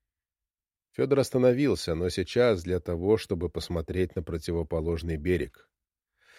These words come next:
И что-то там, словно почувствовав, тут же заинтересовалось им. В этих древних лесах всегда жило что-то плохое.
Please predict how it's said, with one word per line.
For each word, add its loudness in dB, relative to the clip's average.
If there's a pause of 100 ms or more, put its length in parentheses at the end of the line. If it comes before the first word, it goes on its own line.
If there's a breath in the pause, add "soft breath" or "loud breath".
(560 soft breath)
И 6
что-то 4
там, 0 (320)
словно 6
почувствовав, 2
тут 6
же 8
заинтересовалось 2
им. -10 (1080)
В -2
этих 2
древних 4
лесах 6
всегда 2
жило 2
что-то -2
плохое. 0